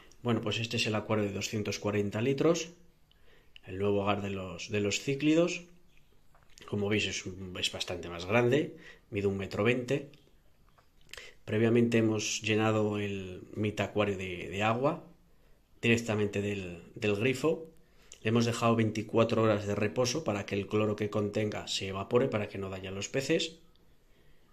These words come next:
Y bueno, como ya los vamos a, a meter en el acuario, pues hemos puesto ya el termostato, el calentador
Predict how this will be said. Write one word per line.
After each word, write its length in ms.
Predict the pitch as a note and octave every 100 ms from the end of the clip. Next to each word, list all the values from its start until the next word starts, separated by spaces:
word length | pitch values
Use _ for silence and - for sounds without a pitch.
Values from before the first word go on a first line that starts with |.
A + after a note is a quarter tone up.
| - - - - _ _ _ - -
Y 420 | D3+ D#3 D3 D3
bueno, 280 | C#3 C#3 -
como 200 | - G#2
ya 100 | G#2+
los 140 | A2+
vamos 380 | A2+ A#2 A2+ -
a, 340 | A2 A2 G#2 G2+
a 140 | G#2+
meter 300 | G#2 G2+ G#2
en 160 | G#2 G#2
el 60 |
acuario, 360 | A2+ A#2+ C#3+ D#3
pues 160 | B2+
hemos 180 | A#2+ A#2
puesto 300 | - A#2 -
ya 100 | A2+
el 80 | A2
termostato, 800 | A#2 G#2+ G#2 - C3+ A#2+ C3 A#2
el 280 | A2 G#2+ G#2
calentador 640 | G#2 G2+ G2+ B2 C3+ C#3